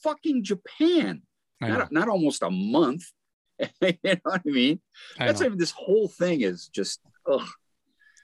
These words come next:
Speaker 1: But anyways, you know what? I, I, you know, 'cause I actually got, I, <laughs> hockey's on today, Wings are on. So, um, I, I do wanna
Speaker 2: Let, let, let, let,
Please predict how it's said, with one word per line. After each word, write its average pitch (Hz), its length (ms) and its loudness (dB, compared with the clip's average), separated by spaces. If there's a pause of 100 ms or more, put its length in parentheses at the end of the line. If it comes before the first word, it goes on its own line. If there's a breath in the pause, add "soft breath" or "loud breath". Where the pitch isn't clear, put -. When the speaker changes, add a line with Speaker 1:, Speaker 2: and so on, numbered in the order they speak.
(220 soft breath)
Speaker 1:
But 151 140 4
anyways, 123 380 0
you 190 60 -6
know 208 100 -4
what? 190 220 0 (580)
I, 143 260 0
I, 120 100 -6 (420)
you 131 120 0
know, 113 180 -2
'cause 98 240 -4
I 110 180 2
actually 92 320 -2
got, 90 160 -2 (120)
I, 85 80 -6 (320)
<laughs> - 160 -4 (180)
hockey's 98 360 0
on 92 320 0
today, 90 380 0
Wings - 240 0
are 85 100 2
on. 87 160 -2 (440 loud breath)
So, 120 380 4
um, 113 380 -2 (220)
I, 98 260 -4
I 101 60 -4
do 98 180 0
wanna 92 320 0 (220)
Speaker 2:
Let, 214 240 0
let, 220 200 -2
let, 214 280 -2
let, 214 140 0